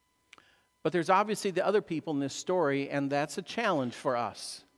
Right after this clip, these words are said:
Because some of us aren't like that widow. Some of us are comfortable. And whether that is with our money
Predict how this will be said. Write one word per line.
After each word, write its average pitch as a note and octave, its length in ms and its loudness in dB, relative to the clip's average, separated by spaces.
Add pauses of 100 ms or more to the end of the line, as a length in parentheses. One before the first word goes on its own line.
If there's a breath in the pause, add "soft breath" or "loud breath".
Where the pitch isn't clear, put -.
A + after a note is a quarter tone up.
(1080)
Because G#3+ 280 8
some C#4+ 180 8
of C4+ 120 10
us G#3 200 6
aren't G#3 260 4
like G3 280 4
that F#3+ 240 4
widow. E3+ 340 6
Some G3 280 2
of F#3+ 140 4
us D#3+ 260 4
are F3 200 4
comfortable. D#3+ 640 -2 (1300)
And F#3+ 180 6
whether B3 220 8
that G#3+ 220 8
is G3+ 180 4
with G3 180 6
our E3 140 6
money B3+ 440 4